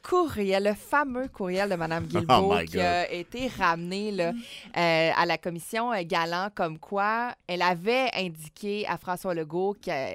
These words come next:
Speaker 1: elle semblait voir de l'incompétence, puis finalement, ça lui tombait entre les mains, puis elle avait le merdier entre ses mains, qu'il fallait faire quelque chose, puis il fallait bouger.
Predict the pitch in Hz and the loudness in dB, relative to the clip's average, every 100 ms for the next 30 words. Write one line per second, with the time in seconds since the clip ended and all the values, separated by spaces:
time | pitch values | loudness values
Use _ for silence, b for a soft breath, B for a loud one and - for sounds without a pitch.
0 | - 147 180 208 180 190 190 190 175 165 | -2 -2 0 0 0 0 2 0 0 -2
1 | 165 165 160 160 196 - - 165 170 185 | -4 -4 -6 -4 -4 -4 -10 -4 -4 -4
2 | 170 160 165 165 196 180 - 165 156 160 | -6 -4 -4 -2 -2 -4 -8 -8 -6 -6
3 | 180 B B - 180 165 180 208 196 185 | -8 B B -10 0 2 4 2 0 2
4 | 196 170 165 208 185 180 165 185 - 190 | 2 2 -2 0 0 -4 -6 -8 -4 0
5 | 190 233 226 196 165 143 - 190 - - | 0 0 -4 -4 -6 -6 -8 -10 -10 -20
6 | - 196 196 208 160 151 139 175 | -6 -2 0 -2 -4 -8 -6 -8